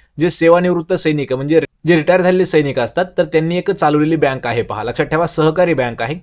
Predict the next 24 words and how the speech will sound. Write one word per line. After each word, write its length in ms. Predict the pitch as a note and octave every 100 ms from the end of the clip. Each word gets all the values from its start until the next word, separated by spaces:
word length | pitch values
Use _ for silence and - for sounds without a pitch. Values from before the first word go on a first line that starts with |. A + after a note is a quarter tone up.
| - - -
तर 100 | F3
ती 220 | D#3 G3+ G3
आपल्या 420 | D3 E3+ F3 D#3
राज्यात 300 | C3+ D3 E3+ E3
म्हणजे 220 | E3 E3
कोणत्या, 320 | E3 D#3 D#3+
तर 140 | D#3+
महाराष्ट्र 480 | D#3+ C#3 D3+ D#3+ -
राज्यामध्ये 420 | E3 C3+ C#3+ C#3+
कोणत्या 360 | E3 D#3+ C3+ D#3+
ठिकाणी 380 | D#3+ - D3 B2+
आहे? 300 | A#2+ A#2 A2 - _ _ _ _ _ _ _ _ _
तर 60 | E3
याचं 260 | E3 D#3+ F3+
उत्तर 240 | D#3+ E3+
होईल 160 | D3+ E3+
पर्याय 280 | D#3+ C3+
क्रमांक 380 | C3 C#3 C#3 C#3
तीन, 300 | C#3 D3+ D#3
सातारा 600 | D#3+ - C#3 - D#3 B2+
या 160 | A#2+ C3+
जिल्ह्यामध्ये 480 | C3 C3+ C#3 C#3 C3+
आहे 140 | C3
पहा, 240 | C3+ D3